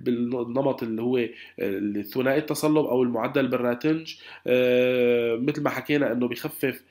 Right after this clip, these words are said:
التسرب الحفافي، أيضًا وجد تحت ترميمات الأملغام، وأيضًا، آه، تستخدم تحت ترميمات الكومبوزيت ويخفف من التسرب الحفافي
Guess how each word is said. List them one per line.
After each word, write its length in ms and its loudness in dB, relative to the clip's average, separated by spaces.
التسرب 760 -2
الحفافي، 520 -2
أيضًا 200 2
وجد 420 -2
تحت 260 -12
ترميمات 420 -2
الأملغام، 540 2
وأيضًا، 580 6
آه، 180 2
تستخدم 460 -2
تحت 280 -10
ترميمات 480 -2
الكومبوزيت 580 -4
ويخفف 420 -8
من 60 -4
التسرب 300 -8
الحفافي 460 -4